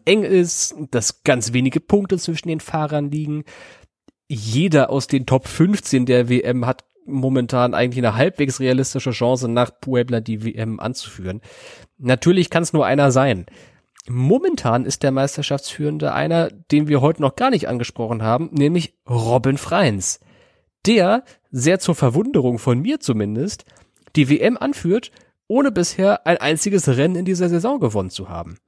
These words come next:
Der war ein paar Mal Zweiter, der war ein paar Mal auf dem Podium noch dazu, der hat immer gut gepunktet, aber ein Rennen gewonnen hat er noch nicht. Wird mal Zeit, wa?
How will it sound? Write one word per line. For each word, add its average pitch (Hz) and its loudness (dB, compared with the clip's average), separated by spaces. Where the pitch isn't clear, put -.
Der 240 2
war 240 4
ein 214 -2
paar 160 -4
Mal 135 -2
Zweiter, 233 2
der 143 0
war 139 4
ein 139 -4
paar 143 -6
Mal 123 -4
auf - -8
dem - -20
Podium 214 0
noch 196 0
dazu, 196 -4
der 147 2
hat 127 -2
immer 135 -2
gut 143 -8
gepunktet, 240 -4
aber 139 4
ein 117 2
Rennen 156 2
gewonnen 202 0
hat 190 0
er 185 2
noch 190 0
nicht. 151 -2
Wird 120 2
mal 151 0
Zeit, - -4
wa? 233 2